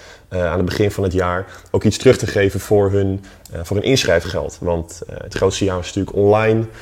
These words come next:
Ehm, het grootste gedeelte van het jaar. En, ehm, ja, het is gewoon lastig om een grote groep tegelijk te bereiken. Je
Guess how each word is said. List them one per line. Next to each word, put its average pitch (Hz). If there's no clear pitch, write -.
Ehm, 92
het 90
grootste 98
gedeelte 95
van 98
het 90
jaar. 92
En, 90
ehm, 87
ja, -
het -
is 101
gewoon 101
lastig 101
om 98
een -
grote 117
groep 110
tegelijk 107
te 95
bereiken. 95
Je 78